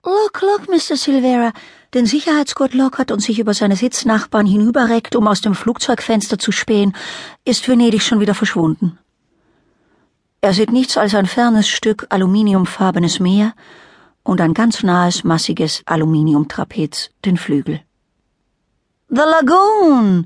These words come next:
wiederholen die Touristen seiner und der anderen beiden Reisegesellschaften, die Flug Z einhundertvierzehn füllen. „La Lagune, a Lagoa.“ Zu fünft oder sechst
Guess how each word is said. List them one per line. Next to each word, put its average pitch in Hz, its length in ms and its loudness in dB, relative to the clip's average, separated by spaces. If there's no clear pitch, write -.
wiederholen 180 540 2
die 165 120 -2
Touristen 175 520 0
seiner 165 460 2
und 170 160 0
der 170 160 0
anderen 165 280 2
beiden 170 280 0
Reisegesellschaften, 165 1040 -2
die 180 120 -2
Flug 180 460 -4
Z - 340 -2
einhundertvierzehn 170 720 -2
füllen. 170 480 -4
„La 339 180 4
Lagune, 330 580 4
a 277 160 4
Lagoa.“ 294 840 4
Zu - 180 -2
fünft 320 500 0
oder 214 200 0
sechst - 440 -4